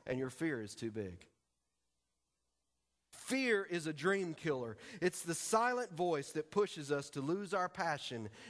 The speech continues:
in a vain attempt to seek safety. Fear.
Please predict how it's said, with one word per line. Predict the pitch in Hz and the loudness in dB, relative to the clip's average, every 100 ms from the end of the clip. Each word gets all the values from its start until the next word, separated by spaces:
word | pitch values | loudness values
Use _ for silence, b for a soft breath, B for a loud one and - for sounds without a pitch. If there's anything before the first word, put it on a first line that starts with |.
| 170 | 0
in | 147 | 2
a | 120 | 2
vain | 117 151 180 | 0 0 0
attempt | 185 170 170 139 110 - - b - | -2 -2 -2 -2 -4 -10 -20 b -8
to | 120 | -4
seek | - - 117 - | -2 -2 -4 -6
safety. | - 101 98 - 67 60 - _ _ _ _ _ _ _ _ _ _ - | -4 -4 -4 -10 -16 -16 -20 _ _ _ _ _ _ _ _ _ _ -16
Fear. | - 92 71 | -10 -8 -10